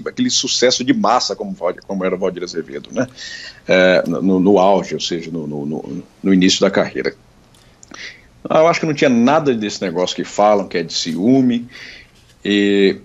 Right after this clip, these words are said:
eu acho que o Jacó era uma pessoa muito, muito honesta, que não se preocupava muito em ficar em cima do muro, o que eu também acho muito louvável.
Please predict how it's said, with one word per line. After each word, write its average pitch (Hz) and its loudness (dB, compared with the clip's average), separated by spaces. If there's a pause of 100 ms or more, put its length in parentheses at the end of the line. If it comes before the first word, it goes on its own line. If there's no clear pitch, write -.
(380)
eu 190 2
acho 175 0
que 175 0
o 165 2
Jacó 147 4
era 139 4
uma 151 0
pessoa 135 2
muito, 127 0
muito 120 0
honesta, 113 0 (1400)
que 110 2 (440)
não 113 0
se - -4
preocupava 101 2
muito 95 -2
em 85 -2
ficar 90 -2
em 82 -4
cima 92 -2
do 104 2
muro, 131 4 (1120)
o 95 0
que - -4
eu 98 4
também 85 0
acho 76 -2 (200)
muito 92 0 (320)
louvável. 98 2